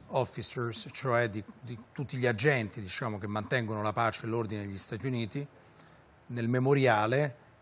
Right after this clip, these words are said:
e questo discorso che sta pronunciando Biden cade proprio in quel giorno, in cui si ricorda tutti coloro che perdono la vita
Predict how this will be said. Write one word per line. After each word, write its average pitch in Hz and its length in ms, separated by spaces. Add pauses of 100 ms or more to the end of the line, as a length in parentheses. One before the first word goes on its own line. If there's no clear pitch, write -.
e - 80
questo - 220
discorso 110 500
che 98 100
sta - 120
pronunciando 104 540
Biden 104 360
cade 120 320
proprio 110 340
in 101 80
quel 123 200
giorno, 107 540 (380)
in - 60
cui - 120
si 107 100
ricorda 107 380
tutti 104 160
coloro 107 200
che 101 120
perdono 110 380
la 104 100
vita 110 480